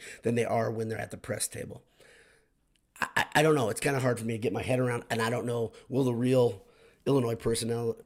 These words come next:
personalities stand up? I really don't know what they are. Um, I don't know. I, li-, I, I can tell you, I did not like watching them tonight, especially Hawkins and, and Underwood at times. Um, another neat side note, Zach, uh, Big Zach,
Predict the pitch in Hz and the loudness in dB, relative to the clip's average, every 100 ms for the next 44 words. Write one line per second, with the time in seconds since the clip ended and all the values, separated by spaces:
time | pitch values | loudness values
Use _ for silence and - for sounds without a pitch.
0 | - 120 110 113 110 104 - 117 113 110 | -8 -2 -2 -2 -4 -2 -2 0 0 0
1 | - - 123 127 120 107 98 95 92 85 | -4 0 2 4 2 0 -2 -4 -6 -8
2 | 87 - - _ - _ - 107 - 107 | -8 -10 -16 _ -20 _ -12 -10 -10 -12
3 | - - 131 127 107 101 98 95 - 107 | -10 -2 2 4 2 0 -2 -4 -2 -4
4 | - 104 117 104 104 101 98 98 - 98 | -4 -2 0 0 -2 -4 -4 -8 -8 -8
5 | 92 90 - 90 98 92 90 - - - | -6 -8 -8 -10 -10 -10 -12 -12 -18 -8
6 | 113 - 92 98 95 - - 90 104 95 | -6 -6 -8 -8 -8 -8 -14 -14 -12 -12
7 | - 87 - 95 - 101 92 92 92 - | -12 -14 -14 -14 -12 -10 -10 -10 -12 -14
8 | - 95 - - - - - - 135 117 | -14 -14 -16 -20 -20 -20 -8 4 6 6
9 | 107 - - - - 143 143 127 127 - | 0 -6 -6 -6 4 8 8 6 4 4
10 | 127 127 127 127 113 - - 120 123 131 | 4 4 6 4 2 -6 -12 0 6 6
11 | 127 - - 131 113 104 113 113 110 110 | 4 -4 -6 -2 -2 -4 -4 0 0 0
12 | - - | -6 -16